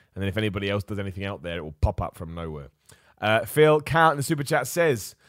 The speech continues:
"Maybe Seth is about to let him in by turning evil." Look, I've seen that everywhere. And that's a great storyline to tell, but they're still telling it the wrong way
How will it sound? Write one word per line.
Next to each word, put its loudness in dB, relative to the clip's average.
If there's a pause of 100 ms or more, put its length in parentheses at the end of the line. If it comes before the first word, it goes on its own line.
(180)
"Maybe 2
Seth 4
is -2
about 4
to 0
let 2
him 0
in 0
by 2
turning -2
evil." -4
Look, -2
I've 0
seen -4
that -6
everywhere. -6 (380)
And 0
that's 2
a -2
great 4
storyline 4
to -4
tell, 0 (800)
but -4
they're 2
still 6
telling 4
it 0
the 4
wrong 8
way 4